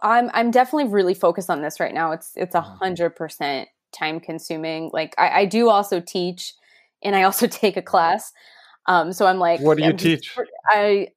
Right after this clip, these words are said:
Speaker 1: I teach journalism. I teach audio journalism at, um, graduate school in, uh, cuny.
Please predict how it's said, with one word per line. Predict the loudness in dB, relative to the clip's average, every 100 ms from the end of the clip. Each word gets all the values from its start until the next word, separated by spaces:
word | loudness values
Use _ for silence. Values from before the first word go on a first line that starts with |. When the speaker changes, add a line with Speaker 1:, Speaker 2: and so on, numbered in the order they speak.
| -2
Speaker 1:
I | 0
teach | 2 0 2
journalism. | 0 0 0 2 2 2 0
I | -2
teach | -2 -4 2
audio | 4 4 4
journalism | 2 0 0 -2 0 0 0 -2
at, | 0 0 2
um, | 0 -2 -4 -10 -14 -12
graduate | 0 2 2 0 -4
school | -2 0 0
in, | -2 -4 0
uh, | 0 0 -4
cuny. | -4 -4 -4 -8